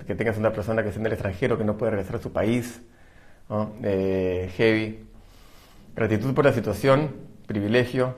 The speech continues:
perspectiva, empatía, mucho amor, eh, y haz algo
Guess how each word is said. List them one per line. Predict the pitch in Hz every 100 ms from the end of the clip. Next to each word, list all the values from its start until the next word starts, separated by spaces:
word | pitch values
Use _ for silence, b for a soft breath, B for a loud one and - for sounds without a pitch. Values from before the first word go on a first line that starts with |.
| - - - -
perspectiva, | 110 104 107 - 135 123 120 -
empatía, | 104 101 113 113 101 104 - - -
mucho | 113 107 107
amor, | 113 110 104 - - -
eh, | 107 95 95 95 95 101 101 95 b b b b b b b b b b _ - - -
y | 110 113 -
haz | 143 - -
algo | 151 139 127 127 123 -